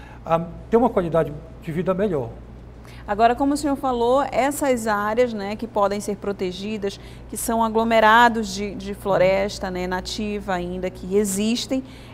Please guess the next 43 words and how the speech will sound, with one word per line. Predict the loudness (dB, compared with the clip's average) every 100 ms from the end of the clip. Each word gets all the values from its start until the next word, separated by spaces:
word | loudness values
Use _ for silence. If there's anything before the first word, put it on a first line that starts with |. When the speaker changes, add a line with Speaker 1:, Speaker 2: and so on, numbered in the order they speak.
| 2
Speaker 2:
essas | 2 4 2 4
áreas, | 6 4
elas | 4 -2 -2
podem | 0 0 0
contribuir, | -4 -4 -4 -2 -4 -4 -10 -2
mesmo | 8 8 8
que | 2
não | 0 -2
estejam | -2 4 4 4 -2
distribuídas | -6 -8 -6 -2 -2 -2 0
ao | 0
longo | 0 0
das | 0 0 -4
vias, | -8 -6 -4 -4
né, | -4 -6
mas | -8
como | -8 -8
o | -4
bosque | 0 2 2 2 -2 -6 -8 -8 -16 -12 -2
e | 0
outras, | 0 -2 -6
podem | -2 0 0 -4
contribuir | -6 -6 -6 -4 -2
Speaker 1:
Elas | -2
têm | 0
Speaker 2:
também, | 0 2
Speaker 1:
muita | 2 0
Speaker 2:
né? |
Speaker 1:
importância. | -4 -4 -4 -8 -8 -12 -14 -16 -18 -16 -12
Elas | -6
têm | -4
muita | 0 0 0
importância | 0 -2 0 -2 0
não | 0 0
só | 0 4 4
para | 4
contribuir | -4 -2 -2 0 0
para | 0
melhorar | 2 2
a | 0
condição | -2 -6 -4
da | -4
cidade, | -4 2 4 4